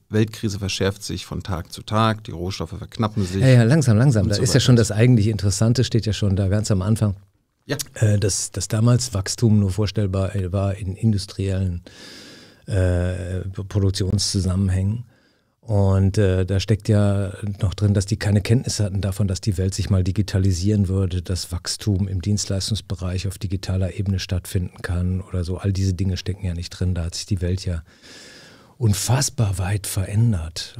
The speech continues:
Speaker 2: Und
Speaker 1: Aber wir
Speaker 2: wir
Speaker 1: haben's ja
Speaker 2: waren
Speaker 1: mit
Speaker 2: damals natürlich der Meinung, dass der, dass der industrielle Wachstumsprozess die, die Erde an eine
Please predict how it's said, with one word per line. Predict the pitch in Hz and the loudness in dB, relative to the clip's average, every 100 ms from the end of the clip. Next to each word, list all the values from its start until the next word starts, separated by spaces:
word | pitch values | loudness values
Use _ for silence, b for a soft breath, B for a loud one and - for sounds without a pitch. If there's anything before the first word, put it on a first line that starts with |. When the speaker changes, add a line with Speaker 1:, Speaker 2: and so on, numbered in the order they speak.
| - | -4
Speaker 2:
Und | 95 | -2
Speaker 1:
Aber | 98 | 0
wir | |
Speaker 2:
wir | 95 | 2
Speaker 1:
haben's | 98 | 2
ja | 95 | 2
Speaker 2:
waren | 95 | 0
Speaker 1:
mit | 92 | 0
Speaker 2:
damals | 92 95 98 - - - - | 0 2 0 0 -4 -4 -2
natürlich | 98 - 110 - | 0 2 2 2
der | 104 | 0
Meinung, | 92 92 101 101 | 0 0 0 0
dass | 92 87 - | 0 -4 -4
der, | 95 87 | -4 -4
dass | 92 90 | -4 -6
der | 101 90 | -6 -6
industrielle | 98 98 - 98 90 | -4 -4 -2 -2 -2
Wachstumsprozess | 82 - - 98 - - 95 98 90 - | -4 -6 -6 -6 -6 -10 -6 -6 -6 -8
die, | 95 87 92 | -8 -8 -12
die | - 90 | -10 -8
Erde | 92 92 90 90 - | -6 -4 -6 -8 -8
an | 104 90 | -6 -6
eine | 85 87 85 | -6 -6 -8